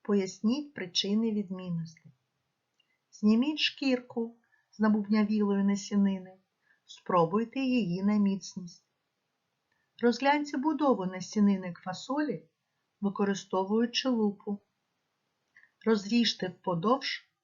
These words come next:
насінину. Розгляньте зародок. Замалюйте насінину квасолі.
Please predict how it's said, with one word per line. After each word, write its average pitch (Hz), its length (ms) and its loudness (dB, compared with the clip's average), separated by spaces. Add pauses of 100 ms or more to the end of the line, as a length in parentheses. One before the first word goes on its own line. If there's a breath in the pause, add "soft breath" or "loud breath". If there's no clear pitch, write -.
насінину. 196 720 2 (800 soft breath)
Розгляньте 190 680 0
зародок. 196 560 2 (960)
Замалюйте 247 680 2
насінину 185 680 0
квасолі. 175 680 -6